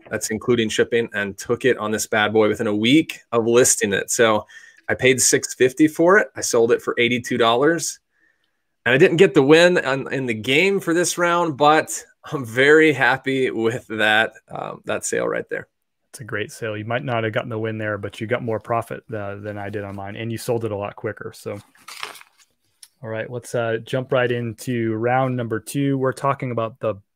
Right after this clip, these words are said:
Speaker 2: biggest profit from the last two weeks. So biggest profit on one single item after shipping and fees. So I'm, uh, I got my, I'm gonna go first. Mine is queued up.
Speaker 1: All right, here you go.
Speaker 2: So I sold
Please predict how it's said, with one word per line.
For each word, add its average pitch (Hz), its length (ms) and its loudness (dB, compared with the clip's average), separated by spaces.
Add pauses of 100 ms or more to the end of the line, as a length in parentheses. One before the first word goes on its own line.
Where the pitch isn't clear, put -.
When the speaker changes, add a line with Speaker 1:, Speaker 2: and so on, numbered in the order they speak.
(160)
Speaker 2:
biggest 139 480 -2
profit 127 500 -4
from 110 220 -14
the 104 80 -10
last 110 400 -8
two 117 160 -8
weeks. 120 280 -10
So 113 80 -12
biggest 139 380 -4
profit 131 420 -4 (120)
on 110 200 -10
one 135 200 -4
single 160 420 -6
item 113 420 -6 (460)
after 135 580 -4
shipping 110 380 -12
and 113 120 -12
fees. - 420 -14 (760)
So 113 380 -10 (120)
I'm, 120 220 -10
uh, 117 280 -4
I 120 80 -8
got 131 180 -4
my, 127 120 -8
I'm 131 80 -10
gonna 131 160 -6
go 131 160 0
first. 151 400 -6 (100)
Mine 123 200 -10
is - 120 -14
queued 135 260 -6
up. 151 200 -6 (880)
Speaker 1:
All 110 80 -4
right, 120 180 -4
here 98 100 -4
you 104 200 0
go. 151 220 0 (300)
Speaker 2:
So - 120 -4
I 143 40 2
sold 156 300 4